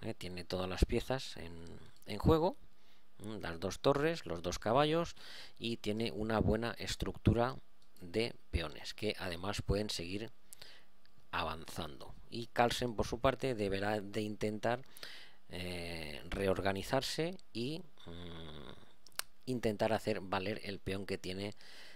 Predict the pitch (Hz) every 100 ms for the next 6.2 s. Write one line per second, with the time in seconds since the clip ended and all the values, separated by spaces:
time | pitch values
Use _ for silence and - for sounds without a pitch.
0 | - - 85 - - - 92 82 80 78
1 | - 101 - - - - - 104 - 110
2 | 110 107 98 104 127 139 - - - -
3 | - 98 110 87 90 104 113 113 107 113
4 | 113 135 - 123 117 - 104 110 110 95
5 | 92 107 110 98 98 101 120 104 - -
6 | - -